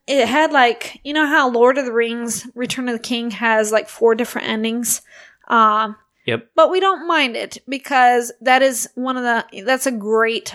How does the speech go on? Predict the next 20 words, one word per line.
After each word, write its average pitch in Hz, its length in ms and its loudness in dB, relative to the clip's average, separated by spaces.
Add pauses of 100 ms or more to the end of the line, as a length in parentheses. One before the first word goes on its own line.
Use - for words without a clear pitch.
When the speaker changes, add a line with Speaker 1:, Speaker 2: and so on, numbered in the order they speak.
Speaker 1:
movie. 208 760 -6 (320)
Speaker 2:
Okay. 104 220 -4
Speaker 1:
And, 226 640 0 (480)
uh, 214 360 2
we, 269 260 -2
you 240 200 -6
know, 240 160 0
we 262 100 0
keep 349 280 0
on 285 280 0
wanting 240 560 0
more, - 400 -8 (180)
even 254 300 -2
after 233 260 0
you 233 100 -4
think, 220 220 -8
"Oh, 214 180 0
the 208 80 -8
movie's 202 360 -6
ending." - 300 -8